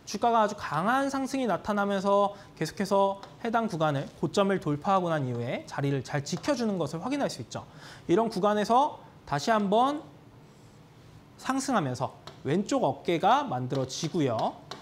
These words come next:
두 번째로 이 왼쪽 어깨의 고점보다 더 높은 강한 상승이 나타나면서 머리의 구간이 발생하는 것을 확인할 수 있습니다. 다시 한번 머리 구간이 발생하고 하락 전환하고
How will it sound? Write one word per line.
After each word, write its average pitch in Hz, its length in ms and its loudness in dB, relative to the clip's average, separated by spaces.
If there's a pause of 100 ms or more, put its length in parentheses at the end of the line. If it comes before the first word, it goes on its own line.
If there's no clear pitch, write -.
(200)
두 190 100 -2
번째로 190 500 2
이 180 80 0
왼쪽 220 380 2
어깨의 233 400 2
고점보다 208 720 2 (160)
더 151 100 -2
높은 151 440 0 (180)
강한 175 280 -2
상승이 240 340 -2
나타나면서 143 760 0 (260)
머리의 262 580 2
구간이 175 500 -2
발생하는 147 420 -4
것을 131 200 -4
확인할 294 280 -4
수 - 140 -6
있습니다. 113 520 -8 (400)
다시 160 200 0
한번 214 260 4
머리 156 220 2
구간이 220 320 2
발생하고 202 680 2
하락 233 300 0
전환하고 220 720 0